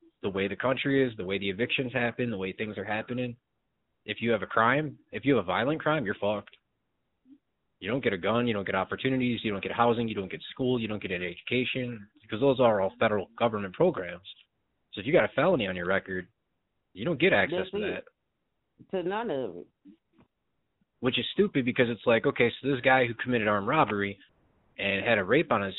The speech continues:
Speaker 1: on his sentence, all right, cool. So now he's a R S O, he's a sex offender, he's a violent felon. Well, we're not gonna give him any opportunity. So we're gonna let him out. He paid his time. He did his time.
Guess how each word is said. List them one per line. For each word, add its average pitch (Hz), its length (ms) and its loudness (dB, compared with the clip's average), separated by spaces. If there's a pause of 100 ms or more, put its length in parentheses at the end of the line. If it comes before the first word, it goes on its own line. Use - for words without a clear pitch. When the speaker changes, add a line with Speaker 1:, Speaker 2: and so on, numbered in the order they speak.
(140)
Speaker 1:
on 104 140 0
his 95 160 -2
sentence, 104 240 -2
all 139 80 6
right, 120 180 4
cool. 113 220 -2
So 95 80 -10
now 117 120 4
he's 104 120 4
a 104 40 2
R 95 480 4
S 123 60 0 (140)
O, 131 240 6
he's 110 140 -2
a 92 40 -12 (120)
sex 127 200 -2
offender, 127 280 4
he's 101 200 -2
a 95 140 0
violent 117 320 2
felon. 135 300 4 (840)
Well, 120 100 2
we're 165 80 6
not 180 180 6
gonna 135 140 4
give 127 140 6
him 117 140 2
any 110 380 0
opportunity. 98 640 -4
So 110 60 -6
we're 113 100 0
gonna 117 100 4
let 151 120 6
him 160 80 4
out. 127 140 6
He 120 80 0
paid 127 240 0
his 156 120 2
time. 101 300 0
He 107 80 -6
did 120 160 0
his 143 160 -2
time. 98 340 -2